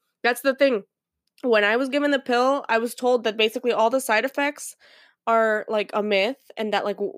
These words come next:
nobody gets them anymore. You don't, they were like, "Oh, yeah, no, you don't gain weight anymore. That's, that's, like, a myth. Nobody, nobody gains weight."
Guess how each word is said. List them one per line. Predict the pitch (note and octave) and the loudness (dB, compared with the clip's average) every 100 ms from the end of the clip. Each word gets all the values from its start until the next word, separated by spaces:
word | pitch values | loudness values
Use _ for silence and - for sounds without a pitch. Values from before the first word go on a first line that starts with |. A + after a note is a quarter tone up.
| G3+ | -10
nobody | G#3 G#3 G#3+ G#3 | -4 -2 -2 -4
gets | F#3+ F3+ - | -4 -4 -4
them | G#3+ | -2
anymore. | A#3 B3+ C4+ D#4+ F#4 | 0 0 0 -4 -4
You | A#3 | -2
don't, | B3 A#3+ - | 0 -2 -4
they | A3+ G#3+ | -2 0
were | G#3+ | 2
like, | G#3+ G#3 | 0 2
"Oh, | B3+ | 2
yeah, | A3 E3+ | 2 0
no, | G#3 | -4
you | G#3 B3 | -4 -2
don't | B3+ | -2
gain | A3 F#3+ | -2 -2
weight | F3 F3 | -2 -2
anymore. | F3+ E3+ D#3 | -2 -4 -6
That's, | E3 F3 - - | -6 -8 -12 -14
that's, | G3 | -6
like, | G3+ F#3+ | -4 -2
a | |
myth. | F3 D#3+ F3 - | -4 -6 -8 -2
Nobody, | G3+ G3+ F#3+ - _ - | 0 2 0 -4 _ -8
nobody | F3 E3+ | -4 0
gains | D#3+ E3 - | -2 -2 -6
weight." | A1+ | -8